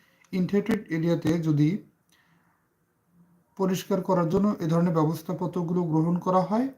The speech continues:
এতে করে কিন্তু আমাদের ত্বক, গ্রোইন এরিয়াগুলো, হ্যাঁ, ছত্রাক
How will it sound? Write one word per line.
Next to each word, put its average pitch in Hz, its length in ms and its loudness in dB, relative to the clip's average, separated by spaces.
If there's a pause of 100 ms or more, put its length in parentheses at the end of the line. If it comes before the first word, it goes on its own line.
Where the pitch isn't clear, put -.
(380)
এতে 180 200 -4
করে 220 220 -2
কিন্তু 202 320 -4
আমাদের 190 360 -2
ত্বক, 185 240 2 (320)
গ্রোইন 170 300 0
এরিয়াগুলো, 180 500 0 (580)
হ্যাঁ, 170 240 -2
ছত্রাক 175 440 -2